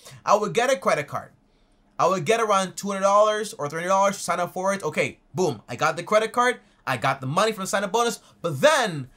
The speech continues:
that credit card would also have, for example, Eighteen months of no interest. So now we'll go ahead and do manufacturer spending,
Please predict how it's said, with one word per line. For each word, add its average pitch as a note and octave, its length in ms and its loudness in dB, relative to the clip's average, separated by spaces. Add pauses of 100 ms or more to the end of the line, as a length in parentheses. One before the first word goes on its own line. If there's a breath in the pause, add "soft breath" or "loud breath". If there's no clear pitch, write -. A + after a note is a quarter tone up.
(260 soft breath)
that G3 360 2
credit C4+ 240 2
card B2+ 420 0
would D#3+ 160 -4
also A3 280 2
have, G3+ 240 2
for F#3 100 -4
example, D#3+ 600 -2 (280 soft breath)
Eighteen A#3+ 440 -4
months D#3+ 580 -2
of C#3 140 -4
no C#3 180 0
interest. - 480 -8 (180 loud breath)
So - 100 -10
now C4+ 120 6
we'll D#4+ 80 4
go D4+ 140 4
ahead B3+ 200 2
and A3 140 0
do F#3+ 280 -4 (120)
manufacturer G#3 640 -2
spending, E3 720 -2